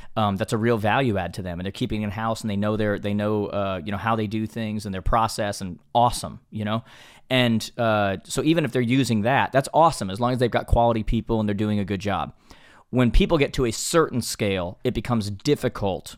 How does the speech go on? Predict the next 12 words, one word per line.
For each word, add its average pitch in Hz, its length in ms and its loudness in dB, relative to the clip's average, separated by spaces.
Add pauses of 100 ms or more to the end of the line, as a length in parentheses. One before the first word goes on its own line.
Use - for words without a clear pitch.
(140)
unless 135 340 2
that 131 160 0
broker 117 220 0
just 107 200 -8
has 107 180 -4
a 98 60 -6
whole 110 580 0 (540)
department 120 520 2
that's 101 160 -12
doing 101 220 -6
that 98 140 -8
stuff. 98 240 -8